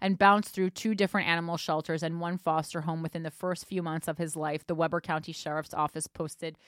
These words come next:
to Facebook announcing U R L's death. The black lab retired from the force in January last year and had been living with his handler. He died on December thirtieth, just shy of his eighth birthday, according to the sheriff's office.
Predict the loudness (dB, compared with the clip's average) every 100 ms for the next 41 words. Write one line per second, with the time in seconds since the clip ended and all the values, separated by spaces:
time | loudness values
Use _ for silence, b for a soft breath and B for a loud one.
0 | b b b 0 2 2 0 -2 -2 -2
1 | -2 -2 -2 -4 -4 -4 -2 0 0 0
2 | -2 -6 -4 -4 -4 _ _ b b -4
3 | 6 10 10 10 10 10 8 2 6 6
4 | 6 2 0 -2 0 -4 0 0 0 0
5 | 0 0 0 2 2 4 4 4 0 -2
6 | 2 2 2 0 -4 -4 -2 0 2 0
7 | 0 -2 -2 -6 -6 -8 -10 -10 b b
8 | b 0 4 10 12 12 8 4 0 0
9 | 0 -2 -2 -6 -4 -6 -6 -12 2 4
10 | 6 4 6 6 4 -2 -16 -16 -8 -6
11 | -8 -12 -8 -6 -6 -8 -6 -4 -6 -8
12 | -6 -4 -2 -2 -4 -4 -4 -4 -4 -6
13 | -4 -2 -2 -4 -6 -8